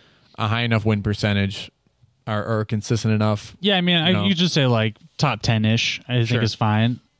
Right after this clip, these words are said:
Speaker 2: Um, yeah, that's fair.
Speaker 1: Yeah, but, like, I think Rocco is one of those decks making the
Speaker 2: Top
Speaker 1: transition.
Speaker 2: ten?
Speaker 1: Yeah, because it's really hard to stop. It's very consistent. And the fact is, Rocco's ability is open-ended to no, there's no containment. It is,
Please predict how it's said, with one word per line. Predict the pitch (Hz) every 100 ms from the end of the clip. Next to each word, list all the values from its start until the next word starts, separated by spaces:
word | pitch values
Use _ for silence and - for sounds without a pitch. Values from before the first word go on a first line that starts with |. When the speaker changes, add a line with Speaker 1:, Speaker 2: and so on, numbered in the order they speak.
| -
Speaker 2:
Um, | 113 107 104 101 104 - _ -
yeah, | 240 185 _
that's | 139 156
fair. | - 110 - -
Speaker 1:
Yeah, | 180 123
but, | 110 123
like, | 113 -
I | 135
think | 139
Rocco | 113 110 113 127
is | 117
one | 117
of | 117
those | 104
decks | 107 107 110
making | 107 110
the | 101
Speaker 2:
Top |
Speaker 1:
transition. | 110 104 117 117 113
Speaker 2:
ten? | 113 143 _ _ -
Speaker 1:
Yeah, | 113 104 -
because | 113 110 113
it's | 104 104 - -
really | 98 110 143 156
hard | 131 120
to | 113
stop. | 104 98 98 - -
It's | - 92
very | 95 117 135
consistent. | 117 - 104 - 104 101 - - -
And | 117 107 101 -
the | 113
fact | 127 131 -
is, | 139 165 - _ -
Rocco's | 120 147 170 131
ability | 107 117 131 147 151 - _
is | 120 113 110 - - _ _ _ _ _ _ _ _ _ _ _ _ _ _ _ _ _ _ -
open-ended | 143 135 139 123 120 117 -
to | 113
no, | 107 107 107 107 107 -
there's | 117 107
no | 117 127 135
containment. | 131 107 104 95 - 110
It | 110
is, | 104 -